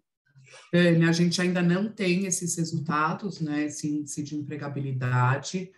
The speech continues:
É, até uma das demandas do, do Conselho para que a gente leve isso num, numa próxima reunião, um, mas o que a gente tem estimulado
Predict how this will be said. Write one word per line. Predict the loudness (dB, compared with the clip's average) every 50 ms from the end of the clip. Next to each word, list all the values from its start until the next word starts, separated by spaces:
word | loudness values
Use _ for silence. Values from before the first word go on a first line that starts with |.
| _ _ _ _ _ -6 -2
É, | 0 2 2 4 6 6 6 6 4 4 4 4 4
até | 4 2 2 2 2 2
uma | 4 4 4
das | 4 4 2 2 2 0
demandas | 0 0 0 0 2 2 2 2 2 2 0 0 -2
do, | -4 -6 -6
do | -8 -10 -10 -6
Conselho | -6 -4 -4 -2 0 2 4 4 4 4 2 0
para | -2 -6 -8 -10
que | -10
a | -8
gente | -8 -6 -6 -8 -8 -8 -6
leve | -4 -2 -2 -2 -2 -2 -2 -2 -2 -2
isso | -2 -2 -4 -4 -4 -6
num, | -8 -8 -8
numa | -8 -6 -6 -4 -4 -4 -6 -4
próxima | -4 -2 -2 0 0 -2 -2 -2 -2 -2
reunião, | -2 -2 -2 -2 -4 -4 -4 -4 -2 -2 0 0 -2 -4 -6 _ _ _ _ _ _ _ _ -6
um, | -2 -2 0 0 0 0 0 -2 -2 -2 -2 -2 -2 -2 0 0
mas | 0 0 0 0
o | 0
que | 0
a | 0 2
gente | 2 2 2 2 0
tem | 2 2 4 4 4
estimulado | 2 0 0 0 2 4 4 6 6 4 4 2 4 4 4 4 4 2 0 -2 -4 -4 -6